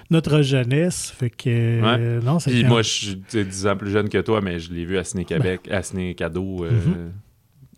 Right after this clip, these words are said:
Speaker 2: au moins une fois par année, sans plus qu'on l'enregistrait. On jouait, je pense, à l'école. Souvent, c'était le film, ah, « On va vous montrer ça dès que les,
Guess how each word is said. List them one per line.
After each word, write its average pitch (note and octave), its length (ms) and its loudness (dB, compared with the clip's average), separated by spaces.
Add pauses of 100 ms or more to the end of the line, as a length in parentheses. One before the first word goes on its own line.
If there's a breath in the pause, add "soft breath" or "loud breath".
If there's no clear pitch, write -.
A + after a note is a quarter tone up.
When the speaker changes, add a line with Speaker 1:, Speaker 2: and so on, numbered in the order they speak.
(260)
Speaker 2:
au B2 140 4
moins A#2 200 2
une A#2 80 0
fois A#2 180 -2
par G#2+ 160 0
année, G#2+ 400 0
sans G2 220 -4
plus G2 240 -10
qu'on F#2+ 140 -6
l'enregistrait. F#2 640 -2
On F2+ 160 -2
jouait, F#2+ 320 0
je F#2 60 -12
pense, E2+ 180 -4
à E2+ 80 0
l'école. F2+ 420 2
Souvent, F#2+ 240 -4
c'était F2+ 140 -6
le E2+ 80 -2
film, F#2+ 180 -4
ah, « F#2 160 0
On - 20 -2
va F2 100 -2
vous F2 120 -6
montrer F2+ 300 -2
ça G2 180 -2
dès E2+ 120 -6
que - 100 -14
les, E2 120 -10